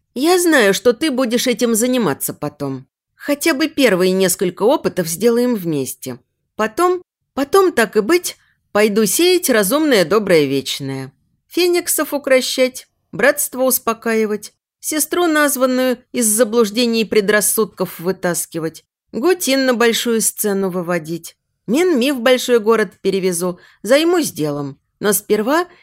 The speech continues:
еще один эксперимент. "Ты же понимаешь?" что перед смертью не надышишься? Другая Сяо Тай смотрит на нее с укором.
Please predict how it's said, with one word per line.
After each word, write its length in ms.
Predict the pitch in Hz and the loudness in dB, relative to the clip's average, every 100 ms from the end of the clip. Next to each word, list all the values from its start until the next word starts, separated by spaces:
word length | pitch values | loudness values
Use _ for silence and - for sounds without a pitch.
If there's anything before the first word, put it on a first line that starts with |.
| _ | _
еще 400 | 185 196 - 269 | -4 -4 0 2
один 340 | 330 175 208 240 | 2 2 0 0
эксперимент. 840 | - - 180 147 135 131 131 - _ _ _ _ _ | -2 -2 -2 -2 -4 -8 -12 -20 _ _ _ _ _
"Ты 120 | - 220 | -4 -2
же 160 | 214 | -2
понимаешь?" 800 | 208 214 208 285 403 359 - - _ _ - | 0 2 2 4 4 4 0 -6 _ _ -18
что 240 | - 208 | 0 0
перед 300 | 185 208 202 | 4 2 2
смертью 500 | - 277 339 330 202 | 0 0 0 -2 -2
не 120 | 214 | 0
надышишься? 840 | 220 220 160 131 127 - - 139 131 _ _ _ | 0 0 -4 -6 -6 -8 -8 -12 -16 _ _ _
Другая 480 | 180 220 202 311 226 | 0 2 4 4 4
Сяо 340 | - 220 202 196 | 4 2 2 0
Тай 260 | 330 359 | 0 0
смотрит 520 | - 254 311 294 285 - | 0 0 -2 -2 -4 -2
на 100 | 208 | 0
нее 300 | 208 196 202 | 0 0 -2
с 140 | - | -2
укором. 560 | 226 - 135 123 120 | -6 -6 -6 -6 -10